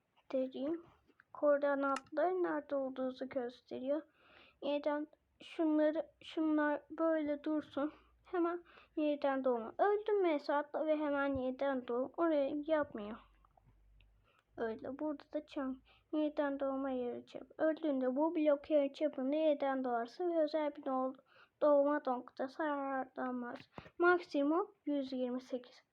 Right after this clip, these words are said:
Evet, çok oyuncuyu boş verelim. Burada da, da oyuncu erişimi davet eden oyuncular, arkadaşlar, arkadaşların arkadaşları, çok garip arkadaşlar, arkadaşlar gerçekten. Varsayıda oyuncu izinleri, ziyaretçi,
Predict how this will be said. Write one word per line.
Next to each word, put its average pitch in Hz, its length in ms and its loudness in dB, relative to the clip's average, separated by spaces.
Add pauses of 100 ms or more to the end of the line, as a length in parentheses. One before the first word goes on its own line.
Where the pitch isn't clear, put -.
(260)
Evet, 262 320 -2
çok 359 320 -2
oyuncuyu 277 640 0
boş 302 280 0
verelim. 254 460 -2 (800)
Burada 285 440 -2
da, 320 80 -6 (760)
da 320 300 4 (520)
oyuncu 302 380 2
erişimi 269 540 -2
davet 277 400 2
eden 262 240 -2
oyuncular, 247 500 -2 (120)
arkadaşlar, 262 840 -4
arkadaşların 269 880 0
arkadaşları, 269 1080 -4 (260)
çok - 320 0
garip 262 360 2
arkadaşlar, 240 640 -8
arkadaşlar 233 680 -8
gerçekten. 247 580 -10 (440)
Varsayıda 302 640 2
oyuncu 262 260 -2
izinleri, 247 720 -4
ziyaretçi, 247 500 -4